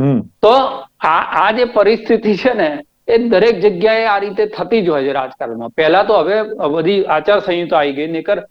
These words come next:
Speaker 2: ચૂંટણીના મતદાન પૂરું થતું હોય ને છાપાના છેલ્લા પાને અલગ અલગ ઊભી થઈ ગયેલી સંસ્થાઓ દ્વારા ફતવા છપાઈ જતા છાપામાં,
Speaker 1: હમ.
Speaker 2: પત્રિકાઓ છપાઈ જતી કોકના સમર્થનની અંદર કે ભાઈ આમને સમર્થન આપો.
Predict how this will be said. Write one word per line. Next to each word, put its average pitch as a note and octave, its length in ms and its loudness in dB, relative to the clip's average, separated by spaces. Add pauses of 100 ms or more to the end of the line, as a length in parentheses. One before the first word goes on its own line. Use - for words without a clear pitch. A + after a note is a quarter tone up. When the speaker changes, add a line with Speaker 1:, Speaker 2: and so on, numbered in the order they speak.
(240)
Speaker 2:
ચૂંટણીના G3 480 0
મતદાન F#3 500 0
પૂરું F#3+ 280 -2
થતું G3 280 -2
હોય A3+ 100 2
ને G3+ 160 -4
છાપાના F#3+ 460 -4
છેલ્લા F3+ 340 -2
પાને F#3 280 -4
અલગ E3+ 300 -4
અલગ F3 220 -4
ઊભી C#3 220 0
થઈ E3 200 -2
ગયેલી E3 340 -2 (320)
સંસ્થાઓ E3+ 440 0
દ્વારા E3+ 240 0
ફતવા E3 400 -2
છપાઈ C3+ 360 -6
જતા A#2 320 -8 (200)
છાપામાં, B2 500 0 (540)
Speaker 1:
હમ. C3+ 80 2
Speaker 2:
પત્રિકાઓ F#3 500 4
છપાઈ E3+ 300 0
જતી D#3+ 240 -2
કોકના D#3 360 2
સમર્થનની D#3 640 0
અંદર C3+ 340 -4 (360)
કે D#3 100 0
ભાઈ D#3+ 260 -2 (160)
આમને D#3+ 320 0
સમર્થન D3+ 540 -2
આપો. C3+ 360 -4